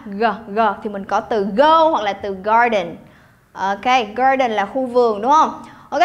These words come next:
từ này cũng dễ luôn là s, s, để tay lên cổ họng sẽ không thấy rung ha. S, s, like, um,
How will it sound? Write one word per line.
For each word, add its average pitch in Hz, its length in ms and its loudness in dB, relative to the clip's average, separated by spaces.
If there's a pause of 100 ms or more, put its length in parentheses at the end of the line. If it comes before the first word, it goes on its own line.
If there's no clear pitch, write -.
(120)
từ 403 100 2
này 339 100 2
cũng 294 240 -2
dễ 247 220 4
luôn 339 240 4
là 220 220 0
s, - 420 -20 (300)
s, - 380 -18
để 196 120 -2
tay 269 140 0
lên 285 160 -2
cổ 196 100 0
họng 214 180 -4
sẽ 226 140 -6
không 277 220 -4
thấy 277 220 -2
rung 302 220 2
ha. 320 180 2 (240)
S, - 440 -20 (240)
s, - 340 -20 (140)
like, 208 280 0
um, 190 560 -2